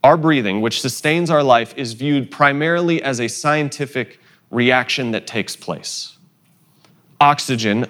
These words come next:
O two, goes in, and carbon dioxide, C O two, comes out. Now, what happens when we minimize this to a scientific process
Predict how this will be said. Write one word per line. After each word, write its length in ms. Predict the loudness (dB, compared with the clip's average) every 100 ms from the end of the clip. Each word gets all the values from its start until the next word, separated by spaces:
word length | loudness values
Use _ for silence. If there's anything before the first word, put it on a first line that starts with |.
| 4
O 220 | 4 4
two, 560 | 0 0 2 2 -2 -10 -20 _ 0
goes 400 | 2 4 0 -4
in, 520 | -4 -2 -2 -6 -8 _ _ _ _ _ _ _ _ _ _ _
and 120 | -4
carbon 400 | 0 4 4 6
dioxide, 680 | 6 6 6 2 0 -2 -2
C 260 | -4 -2 0
O 80 |
two, 440 | 0 -2 -2 -2 -4 _ _
comes 680 | -4 4 4 4 -2 -6 -12 _ _ _ _
out. 520 | -2 -2 -4 -14 -14 -16 _ _ _ _ _ _ _ _ _ _ _ _ _ -20 _ _ _ -20 -20 -20 -20 -20 -20 _ _
Now, 120 | 4
what 120 | 6
happens 580 | 4 2 4 2 2 -2
when 220 | 2 2
we 100 | 4
minimize 680 | 2 2 2 2 2 0 -4
this 280 | -2 -2 -4
to 180 | -6 -4
a 40 |
scientific 840 | -4 -4 -2 -2 -2 -6 -6 -10 _
process 1000 | 0 4 4 0 -8 -10 -10 -8 -10 -14